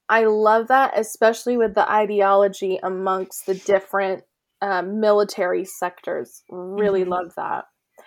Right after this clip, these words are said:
Speaker 2: Yeah.
Speaker 1: Um, now, I do think that Commander Pixis is the best <laughs> example
Speaker 2: Mm-hmm.
Speaker 1: at striking the appropriate balance, you know, between those two, those two ideologies, self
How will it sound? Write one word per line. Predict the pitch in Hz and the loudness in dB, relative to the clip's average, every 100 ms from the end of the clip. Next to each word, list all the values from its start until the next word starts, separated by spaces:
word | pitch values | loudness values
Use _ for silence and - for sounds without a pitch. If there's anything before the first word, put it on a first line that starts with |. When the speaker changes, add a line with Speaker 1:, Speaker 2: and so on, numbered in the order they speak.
| - - - 185 | -20 -20 -18 -18
Speaker 2:
Yeah. | 185 | 2
Speaker 1:
Um, | 240 240 226 220 - - | 6 8 6 2 -8 0
now, | 240 240 - | 4 6 6
I | 240 247 | 2 2
do | 196 240 320 | -2 -2 -2
think | 339 262 214 170 - - - _ | -2 0 0 -2 -6 -16 -20 _
that | 220 196 - | 2 2 0
Commander | 226 233 269 359 453 453 | -6 -2 0 2 2 2
Pixis | 285 - - 202 - - | -2 0 0 2 0 -4
is | 214 196 | -4 -2
the | 233 240 196 | -4 -4 0
best | 220 247 349 - 453 | 4 6 4 -2 -4
<laughs> | |
example | 359 240 - 240 220 226 285 349 403 427 - _ _ - 196 | -2 -2 -4 0 0 0 2 4 4 4 -2 _ _ -20 -18
Speaker 2:
Mm-hmm. | 190 185 | -4 6
Speaker 1:
at | 254 247 - - _ - | 8 8 4 -6 _ -12
striking | - - - 247 254 - 320 320 | -10 -8 0 6 6 6 -2 -4
the | 277 | -2
appropriate | 220 - 233 226 233 214 180 202 | -2 -2 -2 -2 2 2 2 2
balance, | 196 175 160 117 - - - - | 2 2 0 -6 -10 -14 -10 -4
you | 240 | 2
know, | 233 | 4
between | 202 220 - 240 240 233 | 4 0 -2 -2 -2 0
those | 214 208 208 - - | 2 2 2 -6 -10
two, | - 233 233 220 220 214 220 _ _ _ _ _ - - _ _ _ - | -4 2 4 4 4 0 -8 _ _ _ _ _ -20 -20 _ _ _ 6
those | 240 233 | 6 6
two | - 240 | -4 2
ideologies, | 226 220 214 214 202 214 202 214 202 | 4 4 6 8 8 6 0 -4 -4
self | - 226 214 | 0 4 4